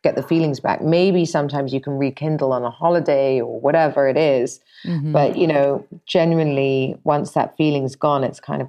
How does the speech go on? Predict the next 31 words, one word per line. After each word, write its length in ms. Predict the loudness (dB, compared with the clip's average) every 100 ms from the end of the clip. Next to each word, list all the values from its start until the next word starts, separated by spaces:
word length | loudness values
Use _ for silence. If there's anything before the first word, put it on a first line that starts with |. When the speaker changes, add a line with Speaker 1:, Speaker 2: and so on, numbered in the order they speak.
| -4
Speaker 1:
gone. 460 | -4 -2 -6 -10 -12 -4
Speaker 2:
Yeah. 400 | 0 0 0 -2 -2
And 440 | 0 2 0 -2 -8
for 220 | -4 -2
more 720 | 0 0 2 2 2 0 -2 -4
discussion 500 | -6 -2 -2 0 0
on 220 | 0 0
therapy, 600 | 0 2 2 0 0 0 -2
Caroline 400 | -2 0 2 0
and 120 | 2
I 100 | 0 0
discussed 440 | -2 -2 -4 -2
it 100 | -4
on 260 | -2 -2 -2
her 200 | -2 -2
podcast. 680 | -2 -4 -4 -2 -2 -4 -10 -20 -20 -6 -2
Okay, 160 | 2
we 100 | 2
just 180 | 0 0
have 80 | 0
a 40 | 0
few 160 | 0 2
more 200 | 0 2
questions. 680 | 0 0 0 0 0 -4 -12 -20 -20 _ _ -6
Do 100 | 0
you 120 | 2
think 360 | 2 2 0 2
women 380 | 2 4 2 2
in 300 | 2 2 4
long 380 | 4 2 2 2
relationships 840 | 2 2 0 0 0 0 -4